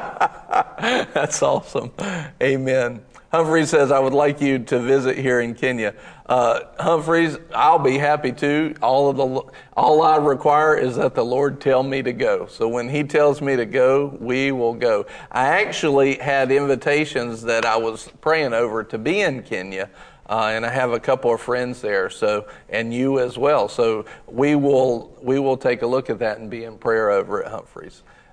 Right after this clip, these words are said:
Um, so anyway, that was, that was a funny thing. Okay, let's go back to the next picture.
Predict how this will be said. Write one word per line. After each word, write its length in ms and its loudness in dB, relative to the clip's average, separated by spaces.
Um, 300 -4
so 280 2
anyway, 380 0
that 200 2
was, 240 -2
that 140 2
was 180 0
a 80 -2
funny 320 -8
thing. 320 -10
Okay, 260 -6
let's 200 -2
go 100 -2
back 200 -2
to 80 -4
the 60 -8
next 280 -10
picture. 320 -8